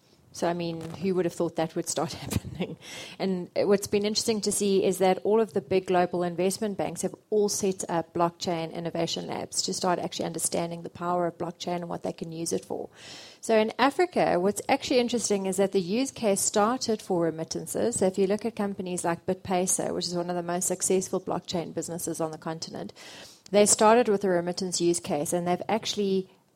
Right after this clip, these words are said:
pivoted into a trading platform. So what they've actually seen is that it's a very difficult use case to get right for remittances. So they're actually seeing it as an alternative F X trading desk.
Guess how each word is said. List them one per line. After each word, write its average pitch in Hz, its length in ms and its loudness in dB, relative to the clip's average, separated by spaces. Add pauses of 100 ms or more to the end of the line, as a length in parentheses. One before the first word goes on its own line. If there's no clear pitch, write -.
(120)
pivoted 196 640 2
into 190 560 0
a 180 160 2
trading 185 460 0
platform. - 460 -10 (800)
So 202 120 2
what 190 120 4
they've 190 160 4
actually 196 360 0
seen 190 460 0
is 175 100 0
that 180 140 0
it's 185 140 -2
a 202 40 -2
very 185 360 4
difficult 185 360 -4
use 175 180 0
case 165 300 0
to - 100 -10
get 165 180 -2
right 160 180 0
for - 180 -4
remittances. - 580 -8 (360)
So 202 120 0
they're 185 180 8
actually 196 220 0
seeing 185 260 4
it 175 100 0
as 165 280 2
an 170 200 0
alternative 175 680 0
F 180 160 -2
X - 160 -4
trading 156 300 -2
desk. - 380 -8